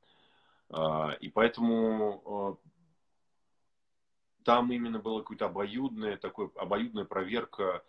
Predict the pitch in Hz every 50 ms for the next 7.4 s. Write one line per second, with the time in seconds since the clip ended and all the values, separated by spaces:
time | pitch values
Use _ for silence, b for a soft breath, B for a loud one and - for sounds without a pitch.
0 | b b b b b b b _ - 90 87 87 85 85 85 85 87 87 85 85
1 | 85 82 82 80 76 - _ _ _ _ _ _ _ - - - 58 58 - -
2 | - - - - - - - 50 _ _ _ _ _ _ _ _ _ _ _ _
3 | _ _ _ _ _ _ - 123 117 101 101 110 110 110 - - 101 85 - -
4 | - - 95 87 82 80 78 76 76 76 76 76 73 71 71 - 80 76 - 80
5 | 73 - 85 82 82 95 107 104 95 95 90 - - 90 82 78 80 90 90 90
6 | 90 87 85 82 78 78 76 80 78 - - 95 - - - - 113 123 165 170
7 | 156 117 92 92 95 95 95 95